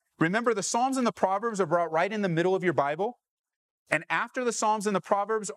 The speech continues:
are called the prophets. They're the major prophets because they're larger books. And then the minor prophets. So if you go to the middle of your Bible, you'll come to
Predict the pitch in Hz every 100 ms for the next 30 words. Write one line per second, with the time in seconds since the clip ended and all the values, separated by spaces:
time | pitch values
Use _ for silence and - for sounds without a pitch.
0 | _ 156 - 185 156 - 185 170 - 98
1 | - 139 147 143 131 139 180 196 - 214
2 | 208 233 - 170 165 147 139 147 175 190
3 | 170 220 - - - - - 151 185 226
4 | 220 214 226 202 - 123 - 95 - 147
5 | - - 131 143 165 226 220 233 226 233
6 | 202 170 160 185 - _ 156 - 185 202
7 | 185